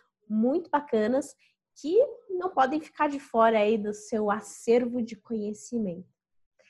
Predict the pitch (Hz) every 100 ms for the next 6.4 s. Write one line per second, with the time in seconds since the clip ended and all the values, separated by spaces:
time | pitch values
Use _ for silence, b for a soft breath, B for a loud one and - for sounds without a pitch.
0 | b b 302 370 415 381 381 370 359 381
1 | - 370 359 339 330 311 254 - - 320
2 | 330 214 - b b _ 226 269 294 302
3 | 311 302 311 262 262 269 - 294 247 277
4 | 262 233 - 233 - 269 247 254 240 254
5 | - 214 196 208 - 226 208 220 - -
6 | _ 226 233 -